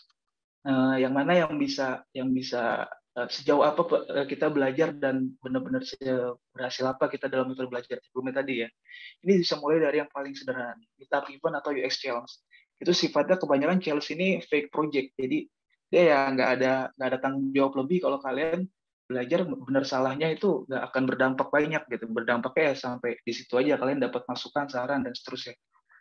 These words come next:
Kemudian ada hackathon atau kompetisi. Di sini tuh ada nilai kompetitif, teman-teman. Jadi nanti ketika masuk ke dunia bisnis akan ada kompetitor banyak banget ya.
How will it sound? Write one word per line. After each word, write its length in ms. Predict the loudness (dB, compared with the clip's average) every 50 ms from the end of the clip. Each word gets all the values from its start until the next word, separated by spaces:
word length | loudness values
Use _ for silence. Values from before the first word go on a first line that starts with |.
| _ _ _
Kemudian 240 | -4 -2 0 0 2
ada 80 | 0
hackathon 480 | 0 0 0 -2 -2 -2 0 0 0 2
atau 160 | 2 0 -2
kompetisi. 560 | -2 -2 -4 -4 -4 -6 -6 -6 -8 -10 -12 -14 _ -20 -20 -20 -20 -20 _ _ _
Di 80 | -4 -2
sini 240 | -2 -2 -2 0
tuh 240 | 2 4 4 4 4
ada 80 | 4 2
nilai 320 | 2 2 4 4 2 2
kompetitif, 560 | 2 -2 -4 -4 -4 -6 -4 0 2 0 0
teman-teman. 480 | 0 -2 -4 -4 -4 -2 -2 -2 0 0
Jadi 320 | 2 2 2 2 2 2
nanti 320 | 0 0 -2 -2 -4 -6 -6 -10 _ _ _ _ _ _ _ _
ketika 160 | -4 -2 0 0
masuk 320 | 0 0 0 2 2 2
ke 80 | 2 2
dunia 160 | 2 2 2
bisnis 320 | 2 2 2 0 0 -2
akan 320 | -2 -2 0 0 2 2 2
ada 80 | 2
kompetitor 480 | 0 -2 -2 -4 -8 -4 0 0 2 2
banyak 160 | 2 0 0 0 0
banget 320 | 0 0 -2 -2 -4
ya. 20 | -6